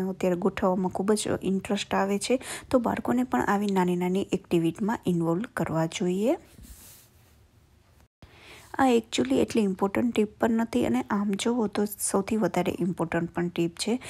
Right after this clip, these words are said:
કારણ કે જો આપણે વસ્તુને લઈ આવીને એમનેમ જ બેગની અંદર છોડીને રાખી દે તો ખૂબ જ આપણું કિચન ખરાબ લાગે છે અને વસ્તુ પણ ઘણી વખત ખરાબ થઈ જાય. ધારો કે બટેકા, ડુંગળી, અ,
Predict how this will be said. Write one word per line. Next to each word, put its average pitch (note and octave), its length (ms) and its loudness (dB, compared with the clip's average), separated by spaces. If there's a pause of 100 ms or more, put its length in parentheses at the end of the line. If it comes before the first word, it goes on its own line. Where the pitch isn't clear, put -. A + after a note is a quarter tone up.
(300)
કારણ G3+ 340 2
કે C4 220 0
જો A#3 160 0
આપણે G3+ 400 0
વસ્તુને G3+ 500 0
લઈ F#3 240 2
આવીને G3 420 0 (300)
એમનેમ A3 320 2
જ A3+ 120 -2
બેગની F#3+ 400 2
અંદર F#3 240 2
છોડીને F#3 480 0
રાખી F3+ 300 -2
દે G3+ 140 2
તો F3+ 160 -2 (600)
ખૂબ A#3+ 180 2
જ B3 80 2
આપણું G3 240 2
કિચન F3+ 320 0
ખરાબ F3 480 -2
લાગે F3+ 360 0
છે B3+ 180 -2
અને G3 260 0
વસ્તુ F#3+ 360 -2
પણ C4+ 240 -2
ઘણી F3+ 240 2
વખત F3 260 -4
ખરાબ F3 300 0 (100)
થઈ F#3+ 100 0
જાય. G3+ 160 0
ધારો F3 280 -2
કે F3 120 -6
બટેકા, F3+ 480 -4
ડુંગળી, F#3 460 0 (480)
અ, G3 40 0